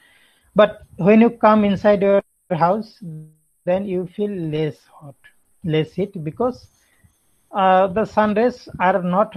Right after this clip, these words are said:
directly falling on you. Okay, this is the same thing. So when the atoms are on the surface, they can absorb heat easily than the atoms which are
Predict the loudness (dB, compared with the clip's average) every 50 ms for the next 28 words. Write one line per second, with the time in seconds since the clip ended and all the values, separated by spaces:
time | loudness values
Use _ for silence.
0 | -4 -2 0 2 2 0 0 -2 -4 -6 -4 -4 -4 -6 -10 _ _ _ _ _
1 | _ _ _ _ _ _ _ _ _ _ _ _ _ _ _ -20 -8 -2 0 0
2 | 0 0 -2 -4 -4 -4 -6 -6 -6 -6 -6 -8 -8 -12 _ _ _ _ _ _
3 | _ _ _ -4 -4 -2 -2 -4 -4 -6 _ _ _ _ _ _ -20 -20 -20 -20
4 | -20 _ _ 0 2 2 4 2 2 4 4 4 4 4 2 2 2 2 -2 -4
5 | -4 -4 -6 -12 _ _ _ _ _ _ _ _ _ _ _ -6 -6 -6 -4 -2
6 | 0 0 2 4 4 2 2 2 2 2 2 4 4 2 2 2 -2 -8 -12 -14
7 | _ -2 0 0 0 0 -2 -2 0 0 0 -2 -2 -2 -4 -4 -4 -4 -6 -6
8 | -6 -8 -6 -4 -2 -2 -2 -2 -2 -2 -2 -4 -8 -14 -20 -16 _ -4 -4 -4
9 | -4 -2 -2 -2 -2 -2 -2 -6 -10 -6 -6 -6 -6 -6 -8 -10 -8 -8 -6 -6
10 | -6 -8 -8 -10 -14 -16 _ _ _ _ _ _ _ _ _ _ _ _ _ -12
11 | -6 -2 0 0 0 0 -4 -8 _ _ _ _ _ _ _ _ _ _ _ _
12 | _ _ _ -12 -10 -6 -2 0 0 0 0 -2 -4 -6 -6 -6 -4 -2 -4 -4
13 | -4 -4 -8 -8 -8 -6 -6 -6 -4 -4 -4 -4 -4